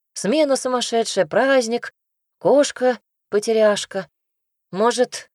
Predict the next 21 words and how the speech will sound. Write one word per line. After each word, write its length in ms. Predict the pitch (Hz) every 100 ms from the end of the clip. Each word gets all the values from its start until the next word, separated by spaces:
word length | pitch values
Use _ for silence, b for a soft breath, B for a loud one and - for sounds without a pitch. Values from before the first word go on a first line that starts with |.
| -
лежу 380 | 214 202 254
сейчас 420 | 277 226 - 202 160
в 140 | 180
обмороке 520 | 262 233 226 214 220
от 120 | 214
усталости 720 | 208 - - 233 214 208 -
посреди 520 | 208 190 - 190 175 220
родного 460 | 196 160 214 202
магазина 640 | 190 185 180 190 285 226 208 _ _ _ _ -
и 140 | 233
вижу 320 | 220 311 277
цветные 580 | - 196 247 214 262 240
сны 400 | - 208 269 247
про 200 | - 208
кошек 560 | - 247 254 - 214 214
и 120 | 208
барменов. 880 | 156 175 226 190 185 180 170 - - - _ _ _ _ _ _ _ _ _
«Ты 220 | - 311 -
пей, 920 | - 285 262 170 123 - - - - _ _ _ _
потом 600 | - 427 - 147 143 135 127
подумаешь». 1160 | 131 131 131 123 120 104 - - - - -